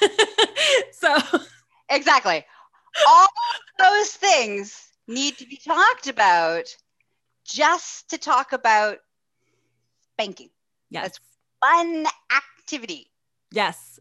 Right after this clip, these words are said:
Speaker 1: And
Speaker 2: I
Speaker 1: so
Speaker 2: mean
Speaker 1: if you're gonna do anything else besides spanking,
Speaker 2: Yes.
Speaker 1: also, like,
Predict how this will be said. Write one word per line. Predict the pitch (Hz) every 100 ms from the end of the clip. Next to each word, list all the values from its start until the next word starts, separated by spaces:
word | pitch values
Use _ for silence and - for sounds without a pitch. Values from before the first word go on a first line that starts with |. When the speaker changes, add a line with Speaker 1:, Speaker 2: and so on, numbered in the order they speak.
| -
Speaker 1:
And | 214 226
Speaker 2:
I | 277
Speaker 1:
so | 226 214
Speaker 2:
mean | 262
Speaker 1:
if | 269
you're | 320
gonna | 330 349
do | 330
anything | 359 381 330
else | 359 269 208 -
besides | - 247 311 427
spanking, | - 175 170 139 240 _ _ -
Speaker 2:
Yes. | 196 - -
Speaker 1:
also, | 339 - 320
like, | 247 240